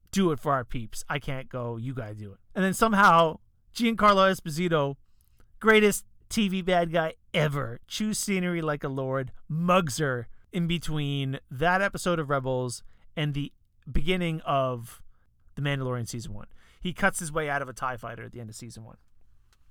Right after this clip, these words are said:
And, uh, for all the fanboys, you go, "Oh, fuck!" And for people who don't know what that is, they're like, "Oh, he's got a lightsaber."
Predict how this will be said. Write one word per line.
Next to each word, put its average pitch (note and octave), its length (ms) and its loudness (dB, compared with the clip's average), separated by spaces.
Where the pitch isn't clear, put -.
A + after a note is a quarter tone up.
And, F#3 260 0
uh, F3+ 300 8
for F#3 260 0
all F#3+ 160 2
the E3+ 80 -4
fanboys, D#3 580 0
you G3 140 2
go, G3 80 4
"Oh, G4+ 380 2
fuck!" - 580 4
And F#3 100 -6
for A3 80 -2
people A#3 260 0
who G#3+ 60 0
don't F#3+ 240 2
know G3 100 0
what G3 160 -2
that F3 180 0
is, E3 160 -4
they're D#3 80 -4
like, C#3+ 220 -2
"Oh, E3+ 280 -2
he's D3 140 -10
got C#3+ 140 -4
a - 20 -6
lightsaber." B2 520 -8